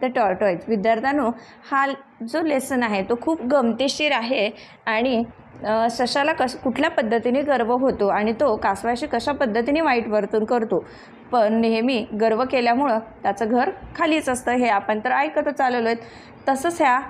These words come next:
गोष्टीमधून आपल्याला काहीतरी नवीन असं बोध मिळणार आहे. बघूयात, The Hare and the Tortoise-मध्ये आपल्याला काय बोध मिळतो किंवा ही जी स्टोरी आहे, ती कशा पद्धतीची आहे. Listen and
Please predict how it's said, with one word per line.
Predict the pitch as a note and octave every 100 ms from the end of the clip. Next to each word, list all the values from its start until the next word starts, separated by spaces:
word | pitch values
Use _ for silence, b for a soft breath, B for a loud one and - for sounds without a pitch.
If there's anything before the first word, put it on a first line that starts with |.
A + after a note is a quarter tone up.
| - -
गोष्टीमधून | A3+ G#3+ - C4 B3 C4
आपल्याला | C4 C4 A3+ A#3+
काहीतरी | B3 G#3 G#3 A#3 G4 - - -
नवीन | A#3+ A#3+ A3 D4+
असं | C4+ A#3 C#4 A3 -
बोध | A3 C#4 C4 C4
मिळणार | A3+ G#3 F3+
आहे. | D#3+ F3+ - - - -
बघूयात, | A#3+ B3 D4+ A3+
The | G#3 B3
Hare | A#3+ C4+ C#4+ D#4
and | A3+ A3+
the | A#3 A#3
Tortoise-मध्ये | A3 G#3+ A#3+ A#3 A#3 A3
आपल्याला | G#3 A3 B3
काय | B3 G3 G3+
बोध | A#3 G#3+
मिळतो | A#3+ C#4+ D4 A#3+ A#3
किंवा | A#3+ A#3+
ही | A#3+
जी | A3+ C4+
स्टोरी | - C#4 B3+
आहे, | A#3 G#3+ A#3
ती | B3+ A4+ B B B -
कशा | C4+ C4+
पद्धतीची | B3 G#3+ G3 G3 F#3+
आहे. | F3 G#3 F#4+ - - B B -
Listen | C4 E4 - F4+ F#4
and | F#4+ C4 B3+ B3+